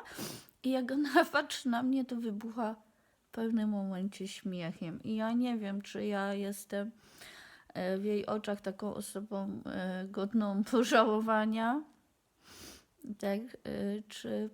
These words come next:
po prostu, e, tak śmieszną, że aż rozbrajającą. Ale widzę, że to działa i my wcale nie musimy reagować, e, złością na złość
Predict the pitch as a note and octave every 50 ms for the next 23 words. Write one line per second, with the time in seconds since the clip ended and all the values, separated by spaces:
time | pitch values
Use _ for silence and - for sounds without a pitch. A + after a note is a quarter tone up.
0 | - - G#3+ G#3 - G#3+ G#3 G3 A3 - - - - - A3+ G#3 G3+ G3 G3+ -
1 | - - G3+ G3 G3+ G#3+ G#3 G#3+ G#3+ - _ _ _ _ _ _ _ _ _ _
2 | - G#3 G#3 - - - - - - B3+ B3 B3 B3+ C4 - - B3+ A3 G#3 G3+
3 | G#3+ G#3+ G#3 - - - G3 G3+ - - - - G#3+ G#3+ G3+ G3+ A3 F#3+ G3+ G#3+
4 | G#3 F#3+ F#3 F#3 F3+ F3 E3+ E3+ D#3 D3 E3+ G3+ - - A#3+ B3+ C4+ - - -
5 | - - - - - - - - - - - A3 A3 G#3+ G#3+ G#3+ G#3+ A3 A3+ A3+
6 | A#3 G#3+ G#3+ - G#3 G3+ G3 - F#3+ F#3 F3+ F3+ F3 F3 F3 F3 - A3+ A3 G#3+
7 | A3+ A#3 A#3+ B3+ - - - C4+ C#4 C#4+ D4 C#4 C#4+ D4 D4+ D4+ D4 - - F4+
8 | D#4 B3+ A#3+ G#3+ G3+ G3 G3 G3 G#3 G3 G3 F#3+ F#3 F3 F#3+ G3+ - - - -
9 | G3 F#3+ G3 G3 - - - - - - - _ _ _ F3+ G3+ G#3+ G#3 G#3+ G#3
10 | G#3 - G#3+ G3+ G3+ G3 F#3 F#3 F#3+ G3+ G#3 F#3+ F3+ F#3 G#3 B3 - - - -
11 | - -